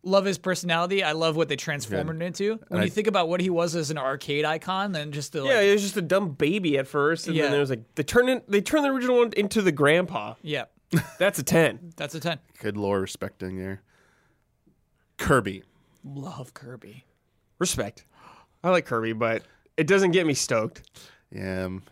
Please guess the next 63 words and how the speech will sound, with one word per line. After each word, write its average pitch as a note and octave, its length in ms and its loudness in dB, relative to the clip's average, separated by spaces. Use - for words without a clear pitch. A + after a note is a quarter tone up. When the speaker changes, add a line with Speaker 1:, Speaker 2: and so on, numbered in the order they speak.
Speaker 2:
you G#2+ 100 -6
know G#2 140 -2
me, F#2+ 140 -4
Kyle. F#2 160 -6
Speaker 3:
Sorry, G#2+ 220 0
Speaker 2:
I'm - 80 -8
in A2 60 0
Speaker 3:
Kyle. G#2+ 80 0
Speaker 2:
the G#2 80 -4
respect G2 480 -6
category, G2 480 -4
too. G2 320 -6
Speaker 3:
Sorry. G2+ 380 -10
He F#3+ 100 2
Speaker 1:
Hey, A3+ 80 6
Speaker 3:
hasn't A3 160 6
done E3 120 6
it C4 40 8
Speaker 1:
respect C4 100 4
Speaker 3:
for B3+ 60 -2
Speaker 1:
isn't A3+ 140 2
Speaker 3:
me. G#3 40 -2
Speaker 1:
bad. F3+ 280 2
This D#3+ 180 -2
is F3+ 100 -4
why F3+ 200 6
this F3+ 100 0
Speaker 3:
Yeah, A3+ 80 8
Speaker 1:
is G#3+ 80 4
a - 40 4
good F#3+ 120 6
Speaker 3:
yeah, D#3+ 60 4
Speaker 1:
game. F3 300 4
Speaker 3:
yeah, D#3 60 2
hey, F#3 260 0
Speaker 1:
Hey, G3 140 6
at F#3 60 6
Speaker 3:
hey, G3+ 60 4
Speaker 1:
least A3+ 160 2
you A3+ 80 2
Speaker 3:
hey, G#3+ 60 2
Speaker 1:
respect G#3 260 4
Speaker 3:
I F3+ 140 6
Speaker 1:
it. - 40 6
Speaker 3:
respect G3 440 2
it. A#2 140 -6
Speaker 1:
Yeah. G3+ 280 4
Speaker 2:
I, A#2 160 6
I, A2+ 360 2
I A2+ 80 2
love C3 280 2
the C3+ 140 0
individual A#2+ 400 -2
character C3+ 560 2
Kirby. - 480 -10
Speaker 1:
Okay. F#3+ 240 -6
Speaker 2:
I - 60 -6
respect B2 380 -2
the G#2 60 -8
games. - 520 -12
Speaker 1:
Sure. D3+ 280 -6
Speaker 2:
Fire E3+ 600 4
Emblem. F#2+ 540 -4